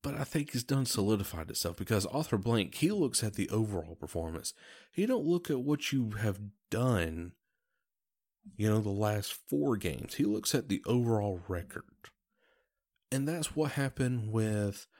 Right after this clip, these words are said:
oh my God, um, not Neil Armstrong, but there was an Armstrong in there. Keith Armstrong, I think it was. And, um,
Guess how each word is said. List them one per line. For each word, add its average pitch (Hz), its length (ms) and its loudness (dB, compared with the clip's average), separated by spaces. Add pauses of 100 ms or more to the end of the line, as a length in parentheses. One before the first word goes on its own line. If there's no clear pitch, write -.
(1080)
oh 120 100 -8
my 107 140 -4
God, 90 520 -4
um, 82 520 -6 (280)
not 85 240 -6
Neil 76 260 -8
Armstrong, 80 560 -10
but 85 180 -6
there 92 100 -2
was 92 160 -4
an 85 180 -6
Armstrong 87 560 -6
in 85 160 -8
there. 78 340 -8 (640)
Keith 113 360 -2
Armstrong, 101 480 0
I 110 80 2
think 110 180 0
it 101 180 -6
was. 110 440 -2 (500)
And, 92 300 0
um, 85 460 0